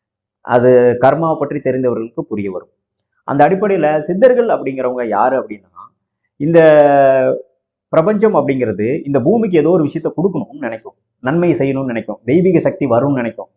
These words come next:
அது வந்து நேரடியா வர முடியாது அப்படிங்கிற ஒரு பாசிபிலிட்டிஸ் இந்த த்ரீ டைமென்ஷன்ல இருக்குது, அந்த பூமிக்கு இருக்குது. அதனால சித்தர்கள் மாதிரி பிறவி எடுத்து, மனித பிறவி எடுத்து, அது பயிற்சி எடுத்து, யோக நிலை அடைஞ்சு,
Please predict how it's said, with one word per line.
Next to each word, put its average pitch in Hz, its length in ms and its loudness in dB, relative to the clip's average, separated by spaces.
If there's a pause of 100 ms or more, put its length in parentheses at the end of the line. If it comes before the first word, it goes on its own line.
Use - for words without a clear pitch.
அது 147 280 2
வந்து 202 240 -2
நேரடியா 196 520 2
வர 147 180 2
முடியாது 131 440 -2 (120)
அப்படிங்கிற 123 280 -6
ஒரு 123 180 -2
பாசிபிலிட்டிஸ் 139 580 -2
இந்த 117 200 -8
த்ரீ 170 140 2
டைமென்ஷன்ல 131 520 -2
இருக்குது, 110 260 -8
அந்த 104 140 -12
பூமிக்கு 123 300 -6
இருக்குது. 98 260 -10 (400)
அதனால 160 320 2
சித்தர்கள் 202 500 4 (540)
மாதிரி 147 300 2 (220)
பிறவி 185 280 4
எடுத்து, 151 300 0
மனித 175 240 -2
பிறவி 156 260 -2
எடுத்து, 147 340 -2 (240)
அது 147 280 -2
பயிற்சி 170 360 0
எடுத்து, 147 400 0
யோக 151 240 0
நிலை 147 220 -2
அடைஞ்சு, 139 380 0